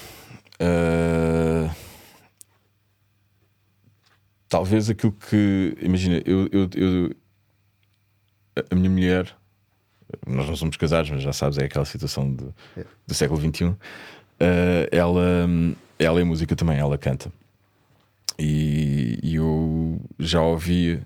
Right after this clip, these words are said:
Speaker 1: eu gostava imenso de hip hop dos anos noventa, mas depois comecei a ouvir mais este neo soul por causa dela também.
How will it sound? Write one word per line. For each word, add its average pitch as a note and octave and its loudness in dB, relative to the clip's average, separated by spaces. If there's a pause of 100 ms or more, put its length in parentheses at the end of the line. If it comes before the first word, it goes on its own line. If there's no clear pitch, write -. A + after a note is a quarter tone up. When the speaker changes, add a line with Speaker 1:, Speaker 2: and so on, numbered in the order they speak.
Speaker 1:
eu D#2 -8
gostava D#2 0
imenso E2 0
de E2 0
hip D2+ -4
hop C#2+ -2
dos - -6
anos D2+ -2
noventa, D2 -4 (840)
mas D2+ -2
depois - -2
comecei F2 0
a D#2+ 4
ouvir E2 0
mais E2+ 2
este - 0
neo F2 4
soul E2+ 0 (280)
por - -16
causa D#2+ 0
dela D2+ 0
também. D2 -2